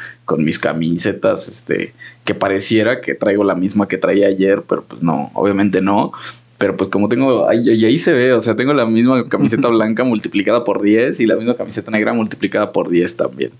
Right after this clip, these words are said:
Speaker 2: Sí.
Speaker 1: Entonces, pareciera que todos los días me he visto igual. <laughs> Y dices como, "No, no doy un peso por este, güey".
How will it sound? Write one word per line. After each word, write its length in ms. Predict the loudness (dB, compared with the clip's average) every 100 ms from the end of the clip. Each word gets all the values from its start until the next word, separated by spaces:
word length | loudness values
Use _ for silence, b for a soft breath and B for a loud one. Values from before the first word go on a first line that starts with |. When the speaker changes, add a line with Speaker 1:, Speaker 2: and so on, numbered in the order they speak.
| -12
Speaker 2:
Sí. 220 | -6 -2
Speaker 1:
Entonces, 320 | -2 0 0 0
pareciera 300 | -2 0 -2
que 80 | -2
todos 220 | 0 0
los 100 | 2
días 160 | 0
me 120 | 2 0
he 20 |
visto 260 | 0 0
igual. 240 | 0 2 2
<laughs> 60 | 0 0 -2 -4 -10 -12 -12 _ _ -6 -4 -2
Y 120 | 0
dices 240 | 0 -2 -2
como, 180 | -2 -2
"No, 80 | -4
no 140 | -2 0
doy 160 | 2
un 120 | 0 -2
peso 300 | -2 -2 -2
por 140 | -4
este, 300 | -4 -4 -4
güey". 140 | -4